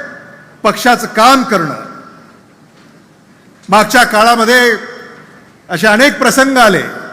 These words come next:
तेव्हा आदरणीय विलासराव देशमुख साहेबांच्या समोर देखील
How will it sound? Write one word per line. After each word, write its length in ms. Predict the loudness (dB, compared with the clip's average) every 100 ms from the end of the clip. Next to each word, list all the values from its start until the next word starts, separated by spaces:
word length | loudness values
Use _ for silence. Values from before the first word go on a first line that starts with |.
| -20 -20 -20 -20 -20 -20 -12 -2
तेव्हा 280 | 2 4 4
आदरणीय 320 | 2 2 2
विलासराव 500 | 2 2 2 0 0
देशमुख 320 | -2 -4 -8
साहेबांच्या 1900 | 0 2 4 2 0 -6 -10 -16 -20 -20 -20 -20 _ _ _ _ _ -2 0
समोर 360 | 2 4 4 4
देखील 480 | 2 2 0 0